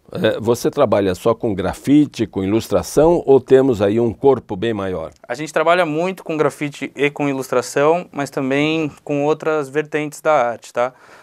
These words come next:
Speaker 2: Basicamente, a gente atende tudo e qualquer demanda relacionada à arte. Por exemplo, motion,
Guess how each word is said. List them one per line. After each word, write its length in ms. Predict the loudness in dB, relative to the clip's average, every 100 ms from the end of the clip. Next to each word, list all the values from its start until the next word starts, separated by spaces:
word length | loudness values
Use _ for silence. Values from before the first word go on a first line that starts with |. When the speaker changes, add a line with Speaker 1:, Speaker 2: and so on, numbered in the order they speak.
| -14
Speaker 2:
Basicamente, 840 | 0 0 0 -2 -2 -2 -6 -4
a 80 | -4
gente 640 | -4 -8 -10 -10 -8 -6 -6
atende 460 | -8 -8 -10 -10 -14
tudo 600 | _ -14 -10 -8 -8 -10 _ _ -16
e 140 | -14 -4
qualquer 340 | -4 0 0
demanda 440 | 0 0 -2 -4 -2
relacionada 760 | -4 -4 -4 -2 -2 -2 -2
à 280 | 2 4 2
arte. 280 | 0 -8 -16 -4
Por 160 | -2
exemplo, 480 | 0 -2 -4 -6 -8 -6
motion, 720 | -4 -4 -4 -8 -10 -10